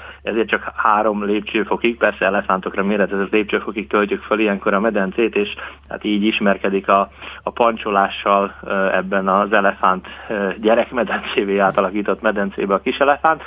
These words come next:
és hát nagyon jókat szoktak együtt játszani, egyébként a bátyjával is, hiszen neki van egy három és fél éves bátyja, Arun is, és, ö, hát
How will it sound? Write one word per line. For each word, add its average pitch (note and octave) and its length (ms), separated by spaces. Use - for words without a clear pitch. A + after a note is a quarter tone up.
és - 60
hát G3 100
nagyon A3 200
jókat C3 320
szoktak A2+ 320
együtt G#2+ 300
játszani, A#2+ 500
egyébként A2 360
a G#2+ 60
bátyjával G2+ 560
is, G#2 120
hiszen G2 320
neki A2 220
van G#2 140
egy F#2 220
három G2+ 300
és F#2+ 140
fél G2+ 180
éves G2 220
bátyja, G#2+ 440
Arun G#2+ 260
is, D3+ 160
és, G#2 340
ö, A2 80
hát - 180